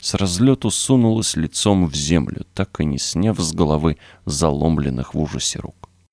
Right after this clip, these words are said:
Последний крик ее затерялся в булькающем хрипе, а ноги еще бежали, еще бились, вонзаясь в мох носками Сониных сапог. Замерло все на поляне. На секунду какую-то замерло, и даже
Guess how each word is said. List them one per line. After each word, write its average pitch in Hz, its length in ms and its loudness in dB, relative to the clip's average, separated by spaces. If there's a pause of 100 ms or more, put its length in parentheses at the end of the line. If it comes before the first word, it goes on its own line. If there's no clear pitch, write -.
(320)
Последний 76 500 2
крик - 360 -2
ее 76 240 2
затерялся 73 680 -2
в 76 80 -2
булькающем 76 640 -2
хрипе, - 520 -2 (200)
а 80 120 0
ноги 82 300 0
еще - 240 -6
бежали, - 480 -6
еще - 280 0 (340)
бились, 76 680 0 (280)
вонзаясь 85 640 0
в 82 120 2
мох 87 300 2
носками 82 580 0
Сониных - 560 -6
сапог. - 560 -14 (460)
Замерло 71 500 0
все - 220 -2
на 50 100 -8
поляне. - 480 -10 (480)
На 92 100 4
секунду 120 440 4
какую-то 104 480 2
замерло, 90 460 4
и 95 60 4
даже 90 340 2